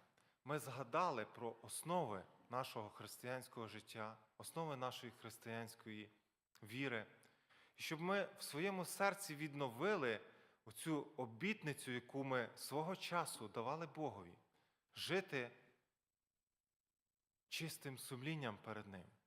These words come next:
жити для Нього, віддати своє життя в Його руки.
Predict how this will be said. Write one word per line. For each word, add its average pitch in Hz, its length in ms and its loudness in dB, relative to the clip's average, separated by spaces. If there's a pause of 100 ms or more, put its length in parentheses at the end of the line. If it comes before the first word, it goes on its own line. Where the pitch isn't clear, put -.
(320)
жити 131 520 0 (200)
для 117 200 -2
Нього, 135 460 -2 (760)
віддати 190 460 6
своє 165 360 0
життя 143 340 0
в 139 80 -4
Його 131 320 0
руки. 127 380 -2